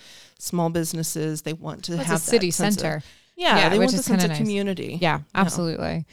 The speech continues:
Speaker 2: Yeah, I don't, I mean, Frostburg has this, like, great charm. Um, it does have the name Frost in it, so it's really
Speaker 1: Yeah.
Speaker 2: great in the wintertime.
Speaker 1: <laughs>
Speaker 2: Also
Speaker 1: It's
Speaker 2: nice
Speaker 1: just
Speaker 2: in the su-,
Speaker 1: cooler.
Speaker 2: it's just cooler there, and it's t-,
Speaker 1: <laughs>
Speaker 2: temperature-wise also. So in the summer, it is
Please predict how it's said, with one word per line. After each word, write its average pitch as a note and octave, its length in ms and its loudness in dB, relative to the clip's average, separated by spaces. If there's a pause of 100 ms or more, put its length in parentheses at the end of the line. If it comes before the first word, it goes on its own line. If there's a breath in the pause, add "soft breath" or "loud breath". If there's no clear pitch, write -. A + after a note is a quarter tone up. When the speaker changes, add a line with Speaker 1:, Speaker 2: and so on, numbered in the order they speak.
(320 soft breath)
Speaker 2:
Yeah, E4 160 6 (100)
I D4 180 -2
don't, G4 260 -6
I B3 60 -10
mean, C4+ 120 -4
Frostburg D#4 400 0
has C#4+ 200 -4
this, C#4+ 200 -8
like, C#4 140 -4
great B3+ 240 -2
charm. A#3+ 520 0
Um, F#3+ 520 0 (100)
it G3 60 -8
does G#3 160 -2
have G#3 100 -2
the G3+ 80 -4
name G3+ 180 -2
Frost G3+ 380 -4
in F3+ 160 -4
it, E3 220 -4
so E3+ 180 -6
it's E3 220 -10
really F3+ 160 2
Speaker 1:
Yeah. F3 40 -4
Speaker 2:
great F3+ 200 0
in F#3 80 -4
the E3+ 60 0
wintertime. E3+ 640 0
Speaker 1:
<laughs> - 40 -20 (300 soft breath)
Speaker 2:
Also A#3 260 6
Speaker 1:
It's A3 80 6
Speaker 2:
nice G#3+ 200 6
Speaker 1:
just - 20 2
Speaker 2:
in G#3 60 4
the G3+ 60 4
su-, G#3 140 2
Speaker 1:
cooler. F#3+ 260 0
Speaker 2:
it's G#3 200 -2
just B3 140 -8
cooler A#3 260 8
there, F#3 260 8
and F#3 120 0
it's - 260 -4
t-, - 100 -2 (180)
Speaker 1:
<laughs> - 340 -6
Speaker 2:
temperature-wise G3 640 2
also. F3+ 320 0
So D#3+ 160 -4
in F3 100 2
the F3 60 0
summer, E3 380 -2
it D#3 100 0
is D#3+ 240 -4